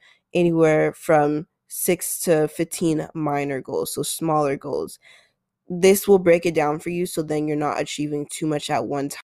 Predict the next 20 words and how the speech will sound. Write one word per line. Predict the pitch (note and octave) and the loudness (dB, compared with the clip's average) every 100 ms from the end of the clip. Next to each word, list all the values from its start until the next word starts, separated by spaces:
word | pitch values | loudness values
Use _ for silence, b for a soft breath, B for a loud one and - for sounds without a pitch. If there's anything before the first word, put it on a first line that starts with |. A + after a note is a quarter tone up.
| _ | _
The | F#3 F#3+ | 0 4
next | F#3 G#3 A3 - | 6 4 2 0
one | F#3+ F3 | 2 4
is | C#3 E3+ | 2 0
to | - | -4
work | F3 F3+ G3+ - - | 2 4 4 0 -2
on | F3 D#3+ D#3 F3+ - | 0 2 -2 -8 -14
small | - - - G3 E3 D3+ D3+ D3+ - | -12 -10 -10 -6 -2 -2 -2 -4 -12
steps. | - - - - - - - - b b - | -16 -8 -6 -8 -12 -14 -14 -18 b b -2
We | F3+ | 0
often | F3 - E3+ E3 | 0 -2 -6 -6
try | - E3+ D#3+ | -6 -6 -6
to | D#3 - D#3+ | -6 -6 -6
accomplish | D#3+ - E3 G3+ D#3 D#3+ - | -6 -10 -12 -8 -6 -6 -6
the | D#3 | -6
bigger | D#3+ - G3 G#3 F#3+ | -6 2 4 6 2
picture | F#3+ D#3+ - D#3 | 2 -6 -2 -2
before | D#3 D#3 - D#3 D#3 | -2 -6 -4 -2 -2
we | D#3 | -4
even | D3 D3+ D#3 D3+ C#3+ | -4 -6 -4 -4 -4